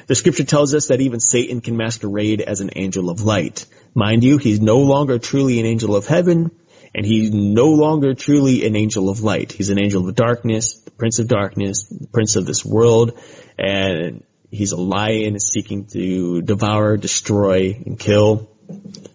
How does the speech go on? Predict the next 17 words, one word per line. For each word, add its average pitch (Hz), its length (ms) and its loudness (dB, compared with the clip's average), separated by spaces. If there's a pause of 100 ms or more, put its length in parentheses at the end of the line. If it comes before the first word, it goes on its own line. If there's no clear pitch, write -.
Of - 120 -6
course, 92 240 2
those 95 220 0
are, 85 200 -2
I 95 80 -2
just 95 160 -4
jumbled 92 280 0
those 90 320 2
three 85 500 -2
words 90 260 0
up, 92 200 0 (400)
but 165 320 2 (840)
you 139 120 4
get 147 120 2
the - 80 0
point. 90 320 -2 (920)
So 185 580 2